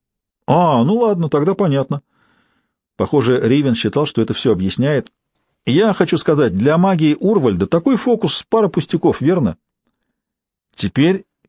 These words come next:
переглянулись Эльфвина и Джинкс. Они выросли в Урвальде и знали, что магия — дело сложное. Приходилось признать, что они заблудились.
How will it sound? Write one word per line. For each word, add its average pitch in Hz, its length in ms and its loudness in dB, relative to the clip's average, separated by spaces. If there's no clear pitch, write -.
переглянулись 135 720 2
Эльфвина 135 440 0
и 160 180 -2
Джинкс. 156 560 -4
Они 101 280 0
выросли 170 380 0
в 170 100 0
Урвальде 82 460 -4
и 101 100 -2
знали, 135 300 0
что 127 180 -2
магия — 156 340 0
дело 156 200 0
сложное. 120 500 -2
Приходилось 147 560 0
признать, 160 480 2
что 147 200 0
они 151 140 2
заблудились. 117 720 -2